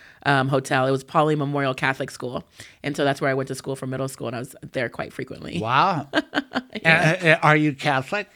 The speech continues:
Speaker 1: I'm Episcopalian.
Speaker 2: So, uh, how did you end up at a Catholic school?
Speaker 1: Well, because my mom traveled so much, it was really hard to always get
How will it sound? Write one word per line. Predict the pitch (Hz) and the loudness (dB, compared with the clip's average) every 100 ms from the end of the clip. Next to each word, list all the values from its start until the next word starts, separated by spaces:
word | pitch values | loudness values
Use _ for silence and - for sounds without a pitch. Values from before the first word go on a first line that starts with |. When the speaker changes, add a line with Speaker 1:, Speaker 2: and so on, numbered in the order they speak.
| - - | -10 -4
Speaker 1:
I'm | |
Episcopalian. | 175 190 - 170 165 180 123 131 - _ _ - | -2 -2 -4 0 2 2 -2 -6 -12 _ _ -14
Speaker 2:
So, | - 165 160 | 2 4 4
uh, | 139 | 2
how | 131 147 151 | 2 4 4
did | 160 | 4
you | 147 | 2
end | 151 151 | 4 4
up | 143 | 2
at | 147 | -2
a | 135 | -2
Catholic | 135 139 127 143 131 | 0 0 0 -4 -8
school? | - 180 180 - | -8 -8 -8 -2
Speaker 1:
Well, | 190 | -2
because | 185 190 190 | 0 0 2
my | 175 | 2
mom | 180 156 147 | 2 0 0
traveled | 151 170 233 170 | 0 0 0 -4
so | - 147 | -2 -2
much, | 139 127 - | 0 0 -2
it | - 160 | -6 -4
was | 160 147 | -4 -2
really | 147 135 | -2 -2
hard | - 143 151 139 135 | -2 0 2 0 -2
to | - 139 139 | -4 -4 0
always | 143 143 139 139 | 2 2 0 0
get | 143 139 | -2 -2